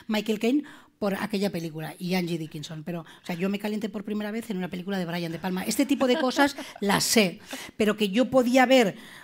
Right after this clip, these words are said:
por ejemplo, Yo hice a Roque tres, <laughs> eh, Andrés Pajares, Fernando Esteso y Brian De Palma, ¿vale? Yo me barajo en, eh, El liguero mágico,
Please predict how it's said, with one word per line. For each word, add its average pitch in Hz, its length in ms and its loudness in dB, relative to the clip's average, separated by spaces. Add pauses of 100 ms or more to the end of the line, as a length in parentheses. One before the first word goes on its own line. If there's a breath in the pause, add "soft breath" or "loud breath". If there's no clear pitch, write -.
por 202 160 0
ejemplo, 190 800 2 (240)
Yo 226 300 4
hice 254 300 6
a 220 80 8
Roque 226 400 4
tres, 233 580 2 (800)
<laughs> - 800 -14
eh, 220 480 2
Andrés 220 380 4
Pajares, 247 440 4
Fernando 247 360 2
Esteso 277 540 2 (120)
y 262 320 4
Brian 220 380 6
De 185 100 -2
Palma, 202 480 -2 (540)
¿vale? 302 240 6 (420)
Yo 254 140 4
me 269 120 4
barajo 254 460 6
en, 214 220 2 (420 loud breath)
eh, 220 480 2
El 226 240 6
liguero 254 420 8
mágico, 311 760 6